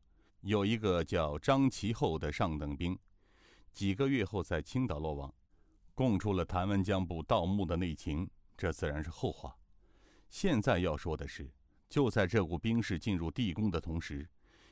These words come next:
一个满头白发、脑后还拖着一条猪尾巴状灰白色长辫的老军人，被五花大绑押入灵区西部咸丰帝定陵的西北侧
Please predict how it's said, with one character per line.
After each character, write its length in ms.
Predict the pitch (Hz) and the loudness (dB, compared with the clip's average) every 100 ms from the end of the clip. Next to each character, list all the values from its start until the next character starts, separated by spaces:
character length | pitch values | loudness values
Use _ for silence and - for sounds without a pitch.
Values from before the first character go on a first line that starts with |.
| - | -6
一 120 | 95 | -4
个 100 | 92 | 0
满 200 | 85 76 | 0 0
头 120 | 69 | -2
白 220 | 76 80 92 | 0 0 0
发、 260 | 87 73 - - | -2 -4 -10 -8
脑 260 | 85 78 | -2 -2
后 280 | 73 101 76 | -2 -4 -6
还 200 | - 78 | -4 -6
拖 220 | - 92 | -4 -4
着 80 | 80 | -4
一 160 | 95 80 | -4 -6
条 260 | 73 80 82 | -6 -4 -4
猪 220 | 120 110 | -6 -4
尾 180 | 78 78 | -4 -2
巴 180 | 87 | -2
状 240 | 87 82 - - | 0 -4 -4 -14
灰 340 | - 104 104 101 | -6 -2 -2 -2
白 240 | - 85 | -2 -4
色 180 | 90 87 | -2 -6
长 300 | - 82 90 | -4 -4 0
辫 140 | 90 | 0
的 100 | 80 | 0
老 220 | 76 73 | -2 -2
军 200 | 73 95 | -2 -2
人， 220 | 87 73 73 _ _ - - - | 0 -4 -8 _ _ -20 -20 -14
被 160 | - 87 | -4 -2
五 200 | 80 78 | -2 -4
花 240 | - 90 | -2 -2
大 200 | 92 90 | 2 2
绑 320 | 73 71 69 - - | 2 -2 -6 -8 -4
押 180 | 87 | -2
入 160 | 85 80 | 0 -2
灵 200 | 78 87 | -2 -2
区 160 | - 87 | -4 -8
西 300 | - 117 113 | -6 -4 -4
部 220 | 92 - _ _ _ _ - | -6 -10 _ _ _ _ -8
咸 280 | - 117 | 0 0
丰 200 | 127 127 | 2 0
帝 160 | 113 92 | 0 -2
定 280 | - 139 85 | 0 2 2
陵 160 | 82 | 0
的 140 | 98 78 | 0 -2
西 220 | - 131 | -2 -4
北 180 | 92 76 | -4 -8
侧 260 | - 90 | -6 -8